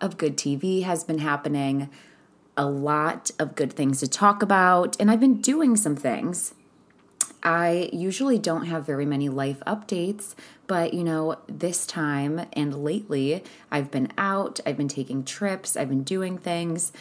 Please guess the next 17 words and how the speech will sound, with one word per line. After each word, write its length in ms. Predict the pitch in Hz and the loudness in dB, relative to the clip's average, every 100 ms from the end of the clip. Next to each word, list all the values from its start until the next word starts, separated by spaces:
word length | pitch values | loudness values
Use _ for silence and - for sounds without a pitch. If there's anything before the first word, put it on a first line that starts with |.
| - | -18
So 180 | - 208 | -2 0
I'm 120 | 202 | 4
excited 460 | 247 - 190 185 180 | 2 2 0 -2 -2
to 60 | 185 | 0
give 220 | 160 151 | 0 0
you 60 | |
guys 560 | 151 143 139 135 135 135 | -2 0 2 0 0 -2
a 80 | - | -4
little 200 | 139 135 | -2 -2
bit 120 | 131 | -2
of 160 | 131 - | -6 -8
personal 500 | - 175 - 180 165 | -6 -4 -2 -2 2
life, 420 | 151 147 147 - _ | 2 0 -2 -8 _
all 200 | 143 143 | -2 0
that 260 | 135 156 - | 0 -4 -4
good 200 | 123 120 | -6 -6
stuff. 540 | - 98 69 - - | -8 -6 -6 -8 -16